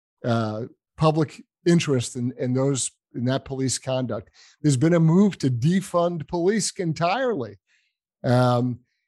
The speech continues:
and now look at this one shooting and the conduct of Lieutenant Byrd and the shooting of an unarmed,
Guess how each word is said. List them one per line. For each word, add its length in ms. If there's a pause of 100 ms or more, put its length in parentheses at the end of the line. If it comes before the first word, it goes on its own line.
(320)
and 200
now 340
look 420
at 140
this 240
one 260
shooting 800 (320)
and 240
the 60
conduct 560
of 100
Lieutenant 460
Byrd 480 (420)
and 140
the 80
shooting 580
of 240
an 180
unarmed, 800